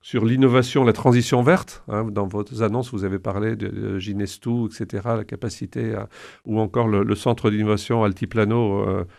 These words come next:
dans l'écoquartier. Donc on ressort numéro un là aussi. Le fait aussi que les, les transports deviennent un, sont un peu plus compliqués, le transport aérien,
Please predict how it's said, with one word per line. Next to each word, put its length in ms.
dans 100
l'écoquartier. 720
Donc 240
on 80
ressort 420
numéro 440
un 80
là 140
aussi. 380
Le 180
fait 300
aussi 400
que 120
les, 400
les 140
transports 800
deviennent 420
un, 120
sont 180
un 60
peu 100
plus 140
compliqués, 360
le 60
transport 420
aérien, 460